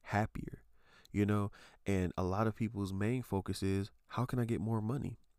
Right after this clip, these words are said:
Well, you have to understand, uh, what money is first before you can,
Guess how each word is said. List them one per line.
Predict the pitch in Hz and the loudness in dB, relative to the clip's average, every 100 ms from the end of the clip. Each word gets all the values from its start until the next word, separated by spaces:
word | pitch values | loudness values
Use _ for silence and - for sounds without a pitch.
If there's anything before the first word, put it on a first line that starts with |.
| _ _ _ _ - | _ _ _ _ 2
Well, | 98 | 4
you | 113 | 6
have | 117 | 4
to | - | 2
understand, | 104 104 - 120 135 101 104 - - - - _ 101 | 0 0 2 2 4 2 -2 -14 -20 -20 -20 _ 4
uh, | 98 90 - | 4 4 0
what | - 104 101 | -4 2 4
money | 95 104 95 110 | 4 2 2 0
is | 131 - | 0 -2
first | 101 98 | -4 -4
before | - - 101 | -6 -2 0
you | 98 | -2
can, | - 78 73 | -4 -6 -6